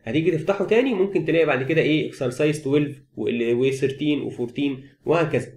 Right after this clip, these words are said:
خلاص؟ ولكن أنا مش بزود وخلاص، لازم تكون إيه؟ يعني ميبقاش فيه تشتت للطالب. واضح كده؟ دي نقطة مهمة جدًا، إن أنت تذاكر الجزء ده، إيه، يعني بحيث إن أنت إيه؟ تلم الدرس كله.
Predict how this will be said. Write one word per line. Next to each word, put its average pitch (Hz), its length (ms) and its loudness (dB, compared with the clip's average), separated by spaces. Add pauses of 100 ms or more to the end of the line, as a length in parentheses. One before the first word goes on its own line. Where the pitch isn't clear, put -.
(360)
خلاص؟ 165 300 2 (440)
ولكن 156 360 4
أنا 214 140 4
مش 165 180 4
بزود 220 560 4 (220)
وخلاص، 147 640 2
لازم 151 320 2
تكون - 240 -2
إيه؟ 165 360 2 (340)
يعني 117 300 0
ميبقاش 131 400 0
فيه 180 240 -2
تشتت 185 600 -2
للطالب. 127 480 0 (320)
واضح 139 280 -2
كده؟ 208 240 2
دي 170 260 0
نقطة 165 340 2
مهمة 151 260 2
جدًا، 113 260 -4 (260)
إن 120 100 0
أنت 160 200 0
تذاكر 139 440 0
الجزء 147 520 0
ده، 226 280 0 (540)
إيه، 135 360 2
يعني 120 200 2
بحيث 175 280 -2
إن 151 100 2
أنت 156 160 -2
إيه؟ 151 240 0
تلم 185 380 4
الدرس 127 460 -2
كله. - 280 -12